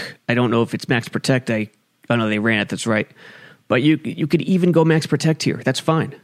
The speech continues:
if you're expecting the blitz. It could be a two-man pattern for all I care. Do a back shoulder with Perriman. These are not elite corners.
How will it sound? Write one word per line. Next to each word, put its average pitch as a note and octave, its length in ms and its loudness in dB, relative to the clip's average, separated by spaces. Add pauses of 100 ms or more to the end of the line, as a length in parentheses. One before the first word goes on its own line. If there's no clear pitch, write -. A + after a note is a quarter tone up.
(140)
if A#2+ 140 -4
you're B2 80 2
expecting C3 340 -2
the A#2+ 80 0
blitz. - 460 0 (720)
It - 60 -12
could D3 100 0
be D#3 100 2
a B2+ 60 0
two-man D#3+ 540 2
pattern D3+ 400 0
for A#2+ 160 -2
all G#2 120 2
I F#2+ 100 0
care. - 340 -6 (400)
Do D3 100 2
a C#3+ 60 4
back D3 280 -4
shoulder D#3+ 300 2
with D3+ 160 0
Perriman. D#3 480 -2 (1040)
These D3 200 2
are C#3 80 2
not C#3+ 260 2
elite C#3 380 -2
corners. - 640 0